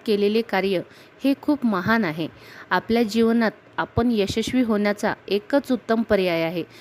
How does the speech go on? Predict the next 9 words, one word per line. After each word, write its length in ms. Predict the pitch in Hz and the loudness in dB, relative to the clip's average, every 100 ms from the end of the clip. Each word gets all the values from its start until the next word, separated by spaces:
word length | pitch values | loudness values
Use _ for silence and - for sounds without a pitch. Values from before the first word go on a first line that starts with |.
| - - | -18 -6
दुसऱ्याचं 640 | 196 220 240 247 254 214 | -4 -4 0 0 0 0
भलं 280 | 208 226 240 | 2 2 2
जाण्याची, 600 | 220 214 202 196 214 180 - - - - _ _ - | 2 0 0 -2 -4 -8 -10 -20 -20 -20 _ _ 0
पाहण्याची 560 | 202 226 233 233 - 254 | 2 2 2 0 -2 -2
ताकद 320 | 190 180 220 - - - | -2 0 0 0 -6 -8
आपल्या 300 | 175 - 226 | -8 0 2
मनामध्ये 560 | 226 196 214 240 240 233 | 2 2 2 2 2 0
असली 260 | 208 - | -2 -4
पाहिजे. 400 | 180 170 175 160 | -2 -2 -2 -6